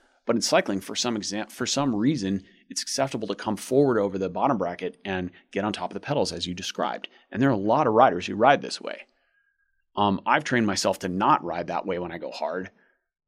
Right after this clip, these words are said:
but maybe I'm just me, and it's an N of one.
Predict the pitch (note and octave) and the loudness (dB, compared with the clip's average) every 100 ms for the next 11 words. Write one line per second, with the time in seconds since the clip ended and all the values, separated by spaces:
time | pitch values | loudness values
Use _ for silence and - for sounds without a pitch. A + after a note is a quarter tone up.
0 | _ A2 G#2 - _ _ _ F2+ G#2 B2+ | _ 6 6 4 _ _ _ -4 2 4
1 | B2+ A#2 A2 F#2+ G#2+ - _ _ _ _ | 6 4 2 0 -2 -4 _ _ _ _
2 | _ - B2 D#3 - - _ _ _ _ | _ 2 4 4 0 -14 _ _ _ _
3 | A2 G2 F2+ G2 F#2 F#2+ G2 A#2+ D#3+ D#2+ | -2 0 -2 -2 0 -2 -2 -2 -2 -2
4 | E2 | -10